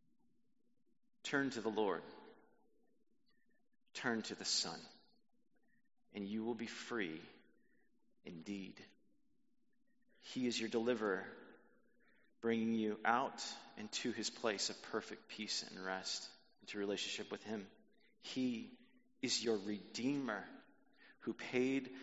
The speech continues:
the price that we could not pay to make you his forever.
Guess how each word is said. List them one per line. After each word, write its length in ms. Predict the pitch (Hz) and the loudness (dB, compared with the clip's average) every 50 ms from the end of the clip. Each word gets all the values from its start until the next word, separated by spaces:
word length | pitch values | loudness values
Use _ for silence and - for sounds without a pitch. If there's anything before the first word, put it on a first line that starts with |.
| - - - - - | -14 -16 -12 -8 -8
the 60 | 110 | -6
price 440 | - - - 127 120 120 120 - - | -6 0 6 6 8 8 6 4 2
that 220 | - 104 98 98 | 0 -2 0 0
we 200 | 117 131 147 151 - - - - | 2 2 2 0 -2 -4 -4 -2
could 180 | 156 151 151 135 | 0 0 2 2
not 260 | 139 143 135 - - - | 2 2 2 0 -2 -4
pay 320 | - 117 104 92 90 87 - - - - | -2 0 0 0 -2 -4 -8 -10 -8 -6
to 80 | 117 | -6
make 640 | 101 104 107 107 110 117 127 147 147 - - - - - - - | -4 -4 -2 0 2 2 2 2 0 -4 -8 -14 -14 -16 -14 -8
you 360 | 107 110 120 120 123 127 123 123 123 117 | -4 0 0 2 2 0 -2 -4 -8 -4
his 480 | 110 107 101 90 87 80 - - - - - - - - - - - - - - - - - - - | -2 0 0 0 -2 -2 -2 -2 -2 -4 -6 -10 -18 -18 -20 -20 -20 -20 -20 -20 -20 -20 -20 -10 -4
forever. 460 | - - - 101 98 92 95 87 | -2 0 2 2 2 2 0 -4